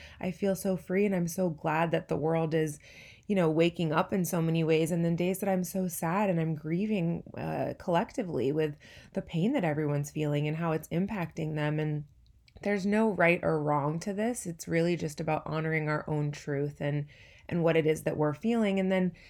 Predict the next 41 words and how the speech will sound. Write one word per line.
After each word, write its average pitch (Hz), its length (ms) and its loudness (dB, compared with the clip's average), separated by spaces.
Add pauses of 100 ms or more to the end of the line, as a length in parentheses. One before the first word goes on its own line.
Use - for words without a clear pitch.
(120)
you 214 120 -2
know, 185 80 2
nourishing 165 460 0
ourselves 151 460 -4
with 165 160 -4
that 156 160 0
experience. - 800 -2 (560)
And 202 140 -2
so 202 540 6
I 185 140 0
wanted 277 260 0
to 320 80 -2
share 226 180 -2
a 208 80 2
little 196 160 2
bit 175 160 0
today 170 280 2
about, 156 360 2
uh, 151 220 0
triggers 254 500 2
and 175 260 -2
shadows 139 600 -2
and 156 240 -6
some 202 200 -6
of 208 120 -2
the 196 80 -8
work 160 300 2
that 165 100 2
I've 151 220 0
been 160 260 0 (920)
forced 294 400 10
to 262 100 2
do 196 300 6
recently. 175 760 2
And 185 440 4
as 196 260 0
some 247 160 2
of 277 100 2
you 277 160 0
know, 190 380 6
uh, 165 460 2